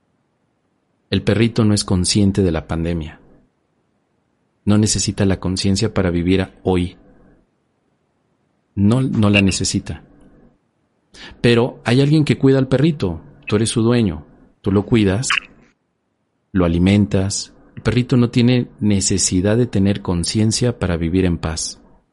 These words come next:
Y la tiene porque tiene alguien que lo cuide. Si esto lo traducimos a la representación de Dios como padre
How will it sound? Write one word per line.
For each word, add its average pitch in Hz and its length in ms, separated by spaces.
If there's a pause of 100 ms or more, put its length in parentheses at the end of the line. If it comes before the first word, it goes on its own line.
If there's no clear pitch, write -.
(120)
Y 90 80
la 76 140
tiene 107 320
porque 95 320
tiene 90 460 (100)
alguien 82 340
que 90 120
lo 95 100
cuide. 131 360 (560)
Si - 160
esto 170 180
lo 185 100
traducimos 110 840 (520)
a 98 100
la 98 120
representación 107 800
de 123 100
Dios 110 320
como 90 320
padre 87 520